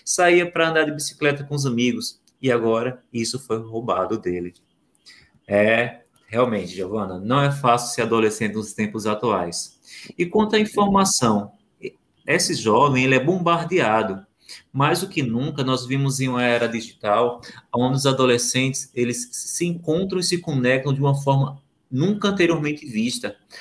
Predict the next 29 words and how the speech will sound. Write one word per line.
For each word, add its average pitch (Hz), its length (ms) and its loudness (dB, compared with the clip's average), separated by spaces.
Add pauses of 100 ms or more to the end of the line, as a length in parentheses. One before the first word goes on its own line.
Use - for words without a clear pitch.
(220)
Basta 135 340 2
estarem 143 280 2
com 143 140 -2
o 143 40 2
celular 123 480 2
na 135 100 -2
mão 98 400 -2 (220)
para 110 180 0
ver 104 180 0
Instagram, 107 600 -2
Facebook, 117 720 -2
Twitter, 120 600 -4 (280)
para 131 180 2
terem 127 260 4
uma 123 120 4
opinião 120 680 2
sobre 113 560 0
algum 113 440 0
sentimento 127 540 -2
que - 60 -10
estão 107 260 -4
a 98 60 -6
sentir, 110 640 -4 (320)
para 127 160 4
ter 127 200 4
um 127 120 6
esclarecimento, 135 1040 2 (440)
como 131 300 4
também 120 500 0